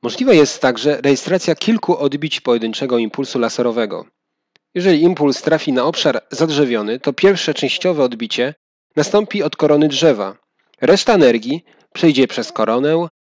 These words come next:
odbije się od powierzchni gruntu. Między innymi skrajnymi odbiciami mogą pojawić się odbicia pośrednie. Niektóre systemy laserowe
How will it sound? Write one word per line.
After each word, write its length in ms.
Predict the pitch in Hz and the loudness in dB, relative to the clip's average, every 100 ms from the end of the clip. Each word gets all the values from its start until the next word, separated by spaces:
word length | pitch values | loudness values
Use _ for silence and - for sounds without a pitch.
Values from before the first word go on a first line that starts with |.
| _ | _
odbije 340 | 147 139 143 139 | -4 2 4 4
się 120 | 143 | 2
od 100 | 131 | 0
powierzchni 460 | 131 139 - 139 | 0 0 0 -2
gruntu. 540 | 123 127 139 139 180 196 _ _ _ - | 2 2 2 0 -2 -2 _ _ _ 0
Między 280 | 156 156 160 | 2 4 4
innymi 340 | 160 151 151 | 6 6 6
skrajnymi 600 | - - 151 151 156 147 | 2 2 4 4 4 2
odbiciami 500 | 131 131 139 143 143 | 0 -2 0 2 4
mogą 300 | 135 131 131 | 2 2 0
pojawić 380 | 127 131 120 120 | 2 0 0 -2
się 320 | - 120 117 | 0 0 0
odbicia 400 | 131 127 139 - | -4 -6 -2 -2
pośrednie. 680 | - 131 160 156 156 196 214 _ _ _ _ | -2 -4 2 2 2 -2 -2 _ _ _ _
Niektóre 320 | 156 160 240 226 | -2 2 2 2
systemy 340 | 185 220 208 | 2 4 6
laserowe 480 | 180 - 196 196 | 6 6 4 4